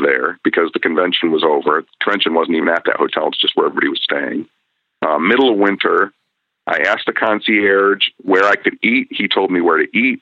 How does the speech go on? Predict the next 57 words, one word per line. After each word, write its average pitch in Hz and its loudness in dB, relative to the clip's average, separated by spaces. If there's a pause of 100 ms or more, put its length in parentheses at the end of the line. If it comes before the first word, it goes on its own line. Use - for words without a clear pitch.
I 82 0
went 90 -2
and 80 -6
ate 90 -2
there - -2
twice - -2
over 98 -2
the - -12
course 101 0
of 87 0 (340)
three 104 0
days, 95 2
I 123 0
think. 127 -2 (680)
Uh, 78 0 (100)
and 90 0
then 90 2
the 87 2
day 95 2
my 92 2
car 107 0
was 117 -2
fixed, - -2
I 85 0
went 87 -2
back 92 0
to 101 0
look 98 0
for 92 0
the 87 0
diner 90 0
to - -6 (140)
eat 92 -2
there 82 0
one 87 0
last 85 -2
time 95 -2
before 90 -2
I - -2
went 80 -4
home. 104 -2
I 80 -2 (120)
couldn't - -4
find 78 -2
the - 0
diner. 98 2 (640)
The, 80 2
I - 0
went 90 0
back 98 0
to - 2
the 95 2
hotel, 92 0
asked 85 0
for - 0
directions. 98 0 (140)
I 82 0